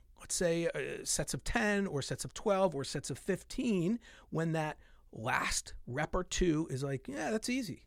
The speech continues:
I didn't really struggle." Then it's time to raise the weight. Such an easy concept.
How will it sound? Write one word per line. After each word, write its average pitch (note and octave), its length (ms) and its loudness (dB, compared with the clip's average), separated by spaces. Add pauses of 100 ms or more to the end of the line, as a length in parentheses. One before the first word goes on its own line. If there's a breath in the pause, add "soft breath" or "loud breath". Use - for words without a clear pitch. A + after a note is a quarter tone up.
(240)
I F3 40 -2
didn't F3+ 340 0
really F#3 260 4
struggle." A3 500 -2 (840)
Then D3 120 -2
it's C#3+ 120 -2
time D3+ 200 0
to C#3+ 60 0
raise B2 220 0
the G#2 80 -10
weight. F#2+ 220 -16 (640)
Such - 460 0
an F3+ 100 6
easy D#3+ 280 0
concept. C3 680 -6